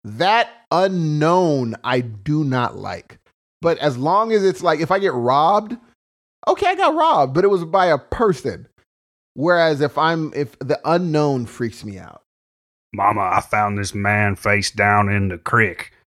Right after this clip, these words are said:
Speaker 2: Can we keep him?"
Speaker 1: I think it was one of, I think it was Big, I guarantee, G, you know what's funny? I, um, went to the weed store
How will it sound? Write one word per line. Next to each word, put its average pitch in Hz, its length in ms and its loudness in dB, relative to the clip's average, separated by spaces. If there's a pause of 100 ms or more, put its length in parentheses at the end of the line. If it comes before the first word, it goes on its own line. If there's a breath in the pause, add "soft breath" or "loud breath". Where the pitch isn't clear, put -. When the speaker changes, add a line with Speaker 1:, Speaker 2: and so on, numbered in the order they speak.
(120)
Speaker 2:
Can 101 200 -2
we 107 160 -2
keep 117 320 -2
him?" 120 300 -2 (1000)
Speaker 1:
I 110 60 -4
think 139 280 -2
it 143 40 6
was 123 120 2
one 127 220 0
of, 110 160 -4
I 113 80 -4
think 135 260 -2
it 123 60 -4
was 101 160 -6
Big, 123 340 -4 (320)
I 254 140 0
guarantee, 285 880 -2
G, 147 460 -2 (520 soft breath)
you 190 120 0
know 285 80 2
what's 233 100 0
funny? 180 400 0
I, 156 180 2
um, 139 300 2
went 170 180 -2
to 185 80 -4
the 139 120 0
weed 131 320 -4
store 95 440 -10